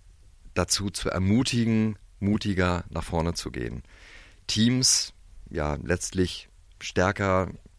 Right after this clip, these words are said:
auf den, auf einen High-Performance-Gedanken, äh, zu trimmen.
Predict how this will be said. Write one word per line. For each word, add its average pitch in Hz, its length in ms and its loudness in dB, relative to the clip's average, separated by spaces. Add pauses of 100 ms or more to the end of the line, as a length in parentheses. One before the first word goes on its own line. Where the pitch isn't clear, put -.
(220)
auf - 200 -4
den, 87 300 0
auf - 140 -6
einen 82 240 -2
High-Performance-Gedanken, 87 1300 -2 (140)
äh, 73 280 -4
zu - 180 -6
trimmen. 131 480 0